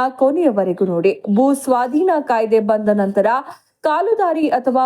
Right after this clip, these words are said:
ಬಂಡಿದಾರಿ ಬಹಳ ವರ್ಷಗಳಿಂದ ಇದ್ರೆ ಅದನ್ನ ಮುಚ್ಚಿ ತಮ್ಮ ಸ್ವಂತ ಜಮೀನು ವಶಪಡಿಸಿಕೊಂಡಿರುವವರು ಸಾಕಷ್ಟು ಜನ ಇದ್ದಾರೆ. ಇದರಿಂದಾಗಿ ತಮ್ಮ ಜಮೀನುಗಳಿಗೆ ಹೋಗಲು ಸಾಧ್ಯವಾಗದೆ ರೈತರು ಕಷ್ಟಪಡುವಂತೆ ಆಗಿದೆ.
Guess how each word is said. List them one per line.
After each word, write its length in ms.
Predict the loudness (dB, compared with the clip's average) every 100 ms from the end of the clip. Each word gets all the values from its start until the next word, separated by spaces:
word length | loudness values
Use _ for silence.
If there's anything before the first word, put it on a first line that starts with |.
| 0
ಬಂಡಿದಾರಿ 540 | -2 0 0 2 0 0 0 0
ಬಹಳ 220 | 0 -2 0 0
ವರ್ಷಗಳಿಂದ 640 | -2 -2 0 0 0 0 -2 -4
ಇದ್ರೆ 220 | 0 -2 -2 -2
ಅದನ್ನ 240 | 0 0 0 -4 -12 _ 0 2
ಮುಚ್ಚಿ 360 | 2 -2 0 0 2
ತಮ್ಮ 180 | -2 -2 -4 0
ಸ್ವಂತ 280 | -2 0 -2 0 0
ಜಮೀನು 360 | 0 2 4 4
ವಶಪಡಿಸಿಕೊಂಡಿರುವವರು 1500 | 0 -2 -2 0 0 0 -2 0 0 2 2 2 0 0 2 2 0 -12 -20 -10 -4
ಸಾಕಷ್ಟು 520 | -4 -2 -4 0 -2 0
ಜನ 140 | 0 0 -2
ಇದ್ದಾರೆ. 320 | 0 -2 -2 -8 _ -20 -16 -2
ಇದರಿಂದಾಗಿ 580 | 2 2 2 -2 0 0 0
ತಮ್ಮ 140 | 0 0 0
ಜಮೀನುಗಳಿಗೆ 640 | 0 0 -2 0 0 2 2 2
ಹೋಗಲು 320 | 2 2 0 0
ಸಾಧ್ಯವಾಗದೆ 720 | -2 0 -2 0 -2 2 2 0 -10 -20 -8 -2 0
ರೈತರು 400 | 0 -2 -2 0 -2
ಕಷ್ಟಪಡುವಂತೆ 840 | -2 -2 0 0 2 0 0 0 0
ಆಗಿದೆ. 260 | 0 -2